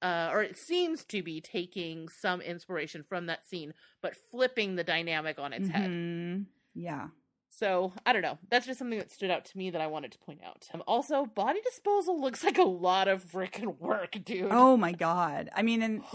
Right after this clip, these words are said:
Speaker 2: <laughs> she goes all out too. Like, she
Speaker 1: Yeah.
Speaker 2: is not fucking around.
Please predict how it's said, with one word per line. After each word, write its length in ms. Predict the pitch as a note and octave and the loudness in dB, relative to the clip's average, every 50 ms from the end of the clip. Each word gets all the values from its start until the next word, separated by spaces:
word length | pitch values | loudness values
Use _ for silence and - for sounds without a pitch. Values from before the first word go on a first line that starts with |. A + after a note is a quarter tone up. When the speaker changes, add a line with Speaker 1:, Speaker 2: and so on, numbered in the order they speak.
| G3 - - - | -4 -4 -4 -4
Speaker 2:
<laughs> 320 | A#3+ - - - - - - | -6 -6 -8 -12 -20 -18 -10
she 200 | - - E4 F4 | -2 0 2 4
goes 200 | F#4 D4+ G#3+ F#3+ | 4 4 4 2
all 280 | - - G#3 G3+ E3 D#3 | 2 2 4 4 4 4
out 320 | F3+ F#3+ - - - - _ | 4 4 2 2 -2 -8 _
too. 260 | - - G3 F3+ - - - | -6 -4 -4 -2 -4 -6 -6
Like, 160 | - E3+ F3+ | -4 -2 0
she 180 | E3 D3+ C#4+ D4+ | 2 4 6 6
Speaker 1:
Yeah. 60 | A3 | 6
Speaker 2:
is 100 | E3+ D#3+ | 4 2
not 480 | F3+ F3+ F#3 F#3 F#3+ G3 F#3+ F3+ - - | 0 2 4 6 6 6 4 4 2 0
fucking 260 | - E3+ E3+ - D#3 D3 | 0 0 0 -2 -4 -4
around. 540 | D3 E3+ E3+ E3+ D#3 A#2 - - - - | -2 0 0 0 0 0 -4 -8 -12 -16